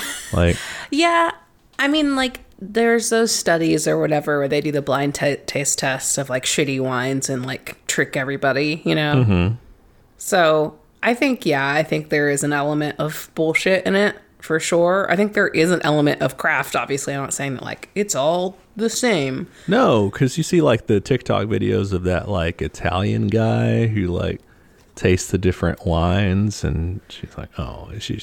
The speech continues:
Speaker 1: tries to trick him by make-, you know, putting all these straws in different, you know, different straws, but they all go to the same
Speaker 2: Mm.
Speaker 1: glass, and he's, like, trying to discern wh-, where, what country they come from, but he's like, "Wait, these are all Italian," you know? Like,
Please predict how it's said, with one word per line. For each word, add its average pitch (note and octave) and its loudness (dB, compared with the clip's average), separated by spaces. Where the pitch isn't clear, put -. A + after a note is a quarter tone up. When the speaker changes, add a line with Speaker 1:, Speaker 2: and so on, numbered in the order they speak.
Speaker 1:
tries G2 0
to - -4
trick - 0
him F#2 4
by E2 4
make-, D#2+ 2
you G2 0
know, D#2+ 2
putting F#2 2
all E2 4
these E2 0
straws E2+ 2
in D#2+ 2
different, E2 -4
you G#2 -2
know, D#2+ 0
different G#2+ 0
straws, F#2 2
but - -2
they F2 4
all F2 4
go F2+ 4
to F2 6
the E2+ -6
same F3+ 2
Speaker 2:
Mm. - -18
Speaker 1:
glass, F2+ 0
and D#2+ -4
he's, - -12
like, - -20
trying F#2+ 2
to D#2 0
discern E2 0
wh-, F2 -2
where, G2+ 2
what A2 2
country G2 2
they F#2 4
come F#2+ 2
from, F#2 4
but E2+ 2
he's F#2 -2
like, - -8
"Wait, C#3+ 2
these F#3+ 2
are C3 4
all C#3+ 4
Italian," D#3+ 2
you A#2 2
know? F2 0
Like, C3+ 0